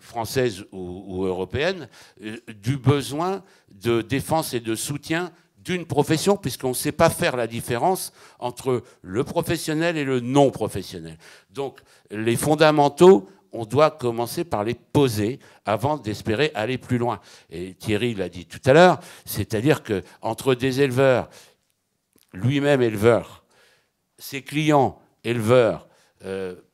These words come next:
donc non professionnels, la filière trot que je connais très bien, où effectivement soixante-cinq pour cent des éleveurs ont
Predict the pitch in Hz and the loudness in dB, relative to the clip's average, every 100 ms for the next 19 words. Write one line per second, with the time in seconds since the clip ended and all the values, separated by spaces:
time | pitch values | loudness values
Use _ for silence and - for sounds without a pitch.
0 | _ _ - - 95 82 113 101 - 117 | _ _ -20 -20 -20 -12 -10 -10 -6 -6
1 | 104 107 95 101 143 147 156 107 87 - | -4 -2 -2 0 2 2 2 0 -6 -16
2 | - - - 113 113 131 131 139 135 127 | -20 -20 -18 -10 0 0 0 -4 -2 -4
3 | - 127 135 - 90 - 104 104 104 - | -4 -2 -2 -4 -12 -8 -6 -4 -6 -6
4 | 117 120 113 95 - - 107 113 110 - | -6 -4 -6 -8 -16 -4 0 2 2 -2
5 | 104 - 110 113 120 113 95 113 95 107 | -4 -4 -2 4 4 4 -2 -6 -4 -4
6 | 104 113 104 110 - 113 107 104 104 113 | -2 -2 0 -2 -2 0 0 0 -2 -4
7 | 98 92 | -6 -8